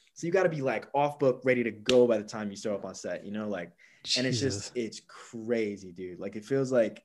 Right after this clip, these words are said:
Speaker 1: it, it felt like I was in a football game, you know, like, like, when I was in there. But so it was just a lot of preparation, a lot of, you know, um,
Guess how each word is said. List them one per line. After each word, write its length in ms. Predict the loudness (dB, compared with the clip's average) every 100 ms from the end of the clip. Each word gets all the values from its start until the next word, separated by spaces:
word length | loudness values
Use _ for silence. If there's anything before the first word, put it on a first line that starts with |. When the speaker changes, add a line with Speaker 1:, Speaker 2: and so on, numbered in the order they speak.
| -4
Speaker 1:
it, 140 | -2
it 80 | 2
felt 160 | 4 8
like 140 | 8
I 60 | 6
was 80 | 2
in 60 |
a 40 | -2
football 260 | -6 -6
game, 260 | -6 -8 -14 -14
you 120 | -8
know, 160 | -6 -4
like, 320 | -4 -6 -14 _ _ -20 -20 _ -10
like, 120 | -6
when 100 | -4
I 60 | -4
was 100 | -4
in 80 | -8
there. 120 | -4
But 300 | -2 -2 -2
so 120 | 2
it 40 |
was 100 | 2
just 100 | 0
a 160 | -6 0
lot 80 | 0
of 40 |
preparation, 520 | 2 0 2 2 -2 -6
a 20 |
lot 160 | -2 0
of, 140 | -2 -8 _ _ _ _ _ _ _ _
you 120 | -8
know, 240 | -8 -10 -12
um, 420 | -12 -12 -12 -14